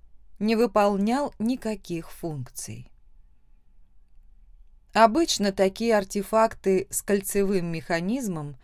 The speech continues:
использовались для обеспечения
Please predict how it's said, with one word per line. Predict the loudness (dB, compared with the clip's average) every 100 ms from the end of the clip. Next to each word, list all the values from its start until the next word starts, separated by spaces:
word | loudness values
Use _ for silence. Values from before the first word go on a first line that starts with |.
| -20 -20 -20 -20 -20 -4
использовались | -2 -2 -2 2 2 0 0 0 0 -2 -6
для | -6 0 2
обеспечения | 2 0 -2 -4 -4 -4 -2 0 0 0 -4